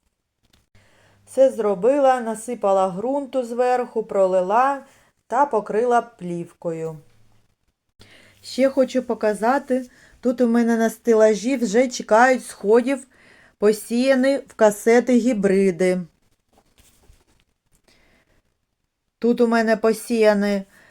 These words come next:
Геркулес, Фламінго та Клаудіо. Ось так.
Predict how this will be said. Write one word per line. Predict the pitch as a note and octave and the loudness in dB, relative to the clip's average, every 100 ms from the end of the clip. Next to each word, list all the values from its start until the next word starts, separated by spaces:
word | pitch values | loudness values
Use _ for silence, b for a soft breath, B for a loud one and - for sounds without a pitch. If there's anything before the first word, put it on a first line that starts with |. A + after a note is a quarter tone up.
| b | b
Геркулес, | F#3 A3 A3 A3 G3+ G3+ F3+ G3 G#3+ B3 C4+ - - _ _ _ _ _ _ | -4 -2 -2 -2 -2 0 0 0 2 2 0 -8 -20 _ _ _ _ _ _
Фламінго | _ _ A3 G#3+ G3+ F#3+ G3+ A3+ B3 C4 C4 B3 _ | _ _ 0 2 2 -4 -4 -2 0 0 -4 -8 _
та | A#3+ B3+ | -2 0
Клаудіо. | A3 G3 F#3+ G3 F#3+ F#3+ F#3+ F#3+ F#3 _ _ _ _ _ _ _ _ _ _ _ _ _ _ b b b _ _ _ _ _ _ _ _ _ _ _ | 0 2 4 2 -2 -2 0 -2 -6 _ _ _ _ _ _ _ _ _ _ _ _ _ _ b b b _ _ _ _ _ _ _ _ _ _ _
Ось | F3 G#3+ A#3 | -8 -8 -8
так. | _ E3 D#3+ D#3+ - _ | _ -10 -10 -10 -16 _